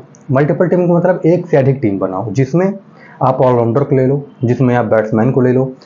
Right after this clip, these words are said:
जिसमें आप bowler को ले लो, और कहीं ना कहीं इन्हीं particular players को लेके आप लोग dream eleven जैसे बड़े fantasy ऐप में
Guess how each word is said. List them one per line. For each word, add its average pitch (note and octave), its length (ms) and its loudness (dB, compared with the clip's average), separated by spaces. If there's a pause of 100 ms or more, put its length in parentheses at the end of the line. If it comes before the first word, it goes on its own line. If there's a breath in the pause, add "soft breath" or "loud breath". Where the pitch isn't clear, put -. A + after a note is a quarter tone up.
(140)
जिसमें D3+ 280 2
आप C#3+ 140 2
bowler A#2 300 2
को C3 120 0
ले B2+ 80 2
लो, D3 100 0
और C3+ 180 -2
कहीं D#3 140 0
ना F#3+ 60 2
कहीं F#3+ 320 0
इन्हीं F#3 240 2
particular C#3 680 0
players B2 380 0
को C3 160 0
लेके G#2+ 400 0 (440 loud breath)
आप C#3 200 2
लोग C#3+ 240 0 (260)
dream D3+ 380 2
eleven C#3+ 280 2
जैसे C3+ 180 0
बड़े B2 220 0
fantasy A2+ 420 -2
ऐप G#2 160 -2
में C3 140 -4